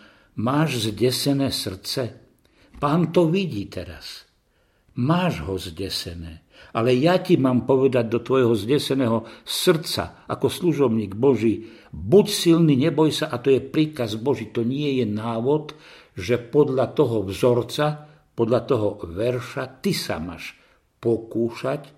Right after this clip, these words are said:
o nejaké zmocnenie cez svoju psychiku, cez svoje telesné cvičenia alebo cez nejaké také doplnky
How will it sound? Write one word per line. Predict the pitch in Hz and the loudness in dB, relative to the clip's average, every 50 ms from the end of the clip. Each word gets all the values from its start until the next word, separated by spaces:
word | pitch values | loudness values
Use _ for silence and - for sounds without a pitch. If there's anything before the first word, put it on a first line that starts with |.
| _ _ _ _ _ - 139 | _ _ _ _ _ -2 2
o | 147 160 151 156 151 - - - - _ _ | 2 4 4 2 0 -6 -16 -20 -20 _ _
nejaké | - 101 113 131 135 131 127 127 127 - - 131 123 120 120 120 - - - _ _ _ _ _ | -8 -4 -2 -2 0 -2 -2 -4 -6 -4 -2 0 0 0 -2 -4 -8 -18 -20 _ _ _ _ _
zmocnenie | - 95 90 - 107 110 120 135 143 143 - - - 127 120 123 120 117 120 113 113 110 107 104 104 - - _ _ | -14 -10 -6 -4 -2 0 0 0 0 -2 -4 -4 -4 -2 0 0 0 0 0 -2 -2 -4 -6 -8 -10 -14 -20 _ _
cez | - - 107 101 - | -12 -8 -8 -6 -6
svoju | - 104 95 98 90 - | -4 -4 -6 -6 -6 -8
psychiku, | - - - 143 123 - - 135 120 - - 123 120 117 120 - - - - _ | -6 -4 -2 -2 -2 -4 -6 -10 -10 -6 -2 -2 0 0 -2 -8 -16 -20 -20 _
cez | - - 113 - | -8 -6 -4 -4
svoje | - - - 104 98 101 92 - | -4 -4 -4 -4 -4 -4 -4 -6
telesné | - - 127 131 139 131 - - - 131 123 127 | -4 0 2 2 2 2 0 -2 -2 -4 -4 -4
cvičenia | - - 113 113 113 - - 113 101 101 101 95 95 92 - - - - _ _ | -2 -2 -2 -2 -2 -2 -4 -4 -4 -4 -6 -6 -8 -8 -10 -14 -20 -20 _ _
alebo | - 110 120 117 107 110 107 | -4 -2 0 0 0 -2 -4
cez | - - 101 92 98 | -4 -4 -6 -6 -6
nejaké | 110 104 104 104 101 - - 107 98 95 92 - - _ - - - _ _ _ | -6 -6 -4 -6 -6 -6 -4 -4 -4 -4 -6 -12 -18 _ -20 -20 -20 _ _ _
také | _ - 98 - - - 92 90 87 - _ _ _ _ _ | _ -16 -14 -10 -8 -8 -8 -8 -10 -14 _ _ _ _ _
doplnky | - 107 101 120 147 151 147 147 - - 117 113 104 101 101 101 101 - - 113 113 120 120 117 - - - | -14 2 6 6 8 8 6 2 -2 0 2 2 2 2 0 -2 -4 -4 -2 0 0 0 0 -2 -8 -14 -20